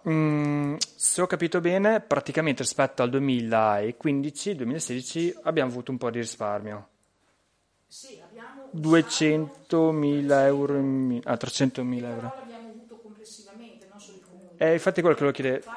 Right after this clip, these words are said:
Speaker 1: dato che abbiamo un leggero, eh, però dato che abbiamo un leggero aumento della tariffa, però a Novi, se ho capito bene, cioè leggero aumento, beh, zero, ok, è uguale, scusi, è uguale.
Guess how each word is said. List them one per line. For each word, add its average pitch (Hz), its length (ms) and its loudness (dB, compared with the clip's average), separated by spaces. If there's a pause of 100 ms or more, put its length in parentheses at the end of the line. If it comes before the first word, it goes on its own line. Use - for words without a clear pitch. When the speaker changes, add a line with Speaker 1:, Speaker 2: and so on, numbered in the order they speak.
(120)
Speaker 1:
dato 185 220 6
che - 80 4
abbiamo 175 260 6
un 165 180 0
leggero, 180 640 8
eh, 160 160 6
però 180 160 6
dato 202 160 -2
che 202 80 0
abbiamo 131 260 4
un 127 60 0
leggero 151 340 2
aumento 156 320 -2
della 160 220 2
tariffa, 113 600 -4 (480)
però 160 380 8
a 139 160 2
Novi, 139 540 4
se - 160 -8
ho 143 40 0
capito 143 440 -2
bene, 117 640 0
cioè 123 160 -6
leggero 127 240 -2
aumento, 120 340 -4
beh, 113 140 -2
zero, 127 180 0
ok, 110 280 -6 (160)
è 160 120 4
uguale, 117 400 6
scusi, 110 220 -4
è - 880 -8
uguale. 107 460 0